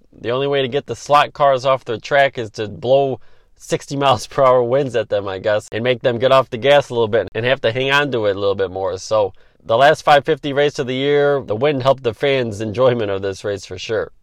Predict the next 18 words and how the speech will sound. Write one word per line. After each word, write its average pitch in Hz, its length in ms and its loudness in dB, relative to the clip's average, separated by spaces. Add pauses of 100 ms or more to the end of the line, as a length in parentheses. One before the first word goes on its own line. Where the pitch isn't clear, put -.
(240)
Who 135 120 -4
knows 156 260 0
what 143 100 -4
the 120 80 -12
playoff 110 360 4
grid 107 240 -2
would 104 120 -4
look 104 200 -4
like 98 200 -2
if 101 120 -12
it 104 60 -4
wasn't 98 360 0
for 107 100 -4
the 98 100 -4
gusty 104 440 -4
winds 98 420 -4
that 95 220 0
day. 92 280 0